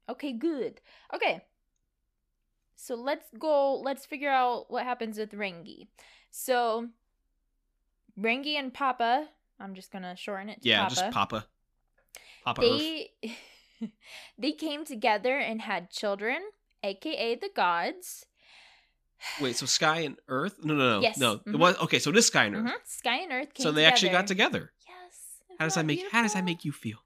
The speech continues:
Speaker 1: It makes me feel beautiful.
Speaker 2: <laughs>
Speaker 1: I love
Speaker 2: And
Speaker 1: it.
Speaker 2: they even had little babies.
Speaker 1: Little babies.
Speaker 2: Little babies. Which
Speaker 1: So
Speaker 2: one,
Speaker 1: cute.
Speaker 2: which one is, uh,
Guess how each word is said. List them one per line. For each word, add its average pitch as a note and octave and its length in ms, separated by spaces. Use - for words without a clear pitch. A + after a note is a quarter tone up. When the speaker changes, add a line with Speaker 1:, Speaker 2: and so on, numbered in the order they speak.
Speaker 1:
It C5 160
makes B4+ 220
me A#4+ 60
feel C5+ 1800
beautiful. - 240
Speaker 2:
<laughs> - 60
Speaker 1:
I - 40
love A3+ 60
Speaker 2:
And F3 100
Speaker 1:
it. - 20
Speaker 2:
they F3+ 80
even G3 300
had G3 240
little G3 300
babies. G3 540
Speaker 1:
Little E3 200
babies. F3 500
Speaker 2:
Little D3 40
babies. - 0
Which D#3+ 200
Speaker 1:
So F#3+ 80
Speaker 2:
one, F#3 260
Speaker 1:
cute. G#3 140
Speaker 2:
which D#3 240
one E3+ 180
is, D#3 220
uh, C3 420